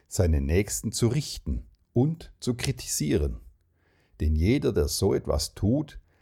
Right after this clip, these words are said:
hat sich ja unbestreitbar erhöht und Platz auf einem Richterstuhl eingenommen. Dort sitzen ja die Richter.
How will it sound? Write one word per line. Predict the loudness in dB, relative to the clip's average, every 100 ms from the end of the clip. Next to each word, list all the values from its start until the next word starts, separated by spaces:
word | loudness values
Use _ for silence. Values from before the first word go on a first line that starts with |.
| _
hat | -4 -2
sich | -2 -2 2
ja | 0
unbestreitbar | 2 -2 0 -2 -2 -4 -2 0 0 0 2 4
erhöht | 2 -2 -2 2 2 0
und | -4 -4 -2
Platz | -2 -2 -2 -8 -6
auf | -4 -4 -4
einem | -2 2 2
Richterstuhl | 0 -2 -4 -4 -2 2 2 2
eingenommen. | 2 0 -2 -2 -2 -4 -8 -16 _ -6
Dort | 2 2 2
sitzen | -2 -2 -2 0
ja | 2 2 2
die | 4
Richter. | 4 2 -2 -4 -4 -6